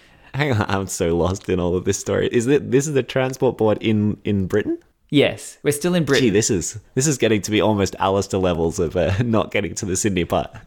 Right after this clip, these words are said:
Speaker 1: <laughs>
Speaker 2: Well, I'm trying to move it on. <laughs> Trying to get through it all. So Maclay was made redundant
Speaker 1: Oh,
Speaker 2: at
Speaker 1: no.
Speaker 2: age fifty.
Speaker 1: His luck's run out.
Speaker 2: Yeah,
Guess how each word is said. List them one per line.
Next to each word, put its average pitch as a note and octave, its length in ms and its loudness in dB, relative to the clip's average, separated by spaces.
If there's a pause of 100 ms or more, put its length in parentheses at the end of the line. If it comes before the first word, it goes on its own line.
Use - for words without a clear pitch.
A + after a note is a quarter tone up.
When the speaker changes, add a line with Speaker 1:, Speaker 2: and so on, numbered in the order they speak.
(100)
Speaker 1:
<laughs> - 240 -6
Speaker 2:
Well, D3+ 160 4
I'm D3 80 2
trying F#3 260 4
to G3+ 40 2
move C#3+ 220 0
it B2+ 60 4
on. B2+ 520 2
<laughs> - 960 -6
Trying G3 220 0
to G#3+ 60 0
get D#3 200 0
through D3 220 0
it - 80 0
all. - 260 -6 (720)
So D#3 220 4
Maclay D#3+ 400 2
was D#3 140 2
made C#3 220 2
redundant A#2+ 600 0
Speaker 1:
Oh, B2+ 100 0
Speaker 2:
at C3+ 120 4
Speaker 1:
no. - 60 6
Speaker 2:
age D3+ 220 4
fifty. - 440 -8
Speaker 1:
His B2+ 160 -4
luck's C#3+ 260 0
run B2 120 0
out. D3 220 -4 (320)
Speaker 2:
Yeah, B2 380 -2